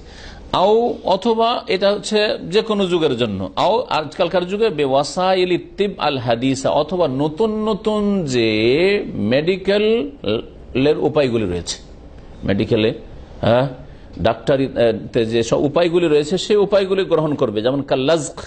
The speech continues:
বা নাহবিহি, যেমন কোনো স্টিকার, কি বলে ওগুলোকে, টেপ, হ্যাঁ, টেপ বা নাহবিহি, বা এই ধরনের কোনো কিছু।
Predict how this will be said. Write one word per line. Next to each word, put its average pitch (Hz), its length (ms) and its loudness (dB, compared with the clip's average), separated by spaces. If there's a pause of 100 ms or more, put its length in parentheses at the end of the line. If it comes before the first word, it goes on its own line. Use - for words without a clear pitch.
(460)
বা 110 100 2
নাহবিহি, 101 400 0
যেমন 139 360 0 (560)
কোনো 110 180 -2 (100)
স্টিকার, 123 420 0 (800)
কি - 120 -4
বলে 117 220 4
ওগুলোকে, 101 360 2 (340)
টেপ, 120 180 2 (840)
হ্যাঁ, 123 200 2 (160)
টেপ 120 180 2 (680)
বা - 100 2
নাহবিহি, 165 380 2
বা 170 60 4 (160)
এই 208 80 0
ধরনের 139 440 0
কোনো 127 140 0
কিছু। 110 260 -6